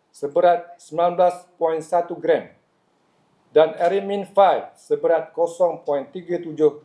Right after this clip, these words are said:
gram. Kesemua dadah yang dirampas dipercayai adalah untuk kegunaan sendiri, melibatkan tiga kes dan tiga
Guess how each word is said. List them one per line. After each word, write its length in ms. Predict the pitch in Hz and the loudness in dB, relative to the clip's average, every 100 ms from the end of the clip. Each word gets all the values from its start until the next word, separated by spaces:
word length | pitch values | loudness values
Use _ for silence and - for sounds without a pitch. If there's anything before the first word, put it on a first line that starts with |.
| - | -2
gram. 240 | 143 - - _ _ _ _ _ _ _ _ - | -2 -2 -12 _ _ _ _ _ _ _ _ 0
Kesemua 320 | 147 208 254 | 0 2 4
dadah 320 | 214 220 214 | 4 4 4
yang 160 | 208 196 | 2 0
dirampas 560 | 196 202 196 226 214 | 2 2 2 4 4
dipercayai 560 | 202 185 190 208 190 202 | 0 -10 -6 -4 -2 -2
adalah 400 | 175 180 170 170 | 0 2 0 -2
untuk 320 | 180 - 185 | -8 -8 -8
kegunaan 480 | - 156 170 185 160 | -10 -8 -4 -2 -4
sendiri, 640 | 151 147 147 175 208 202 _ _ _ _ _ | -6 -6 -4 -2 -6 -8 _ _ _ _ _
melibatkan 880 | - 139 160 165 165 151 139 127 113 - | -6 2 4 4 0 0 -2 -6 -16 -14
tiga 320 | 202 233 220 | 2 4 4
kes 480 | 220 185 147 - _ _ _ _ _ | 0 -4 -4 -12 _ _ _ _ _
dan 240 | 135 127 113 _ _ _ | -2 -2 -8 _ _ _
tiga 320 | 196 185 190 | -6 0 0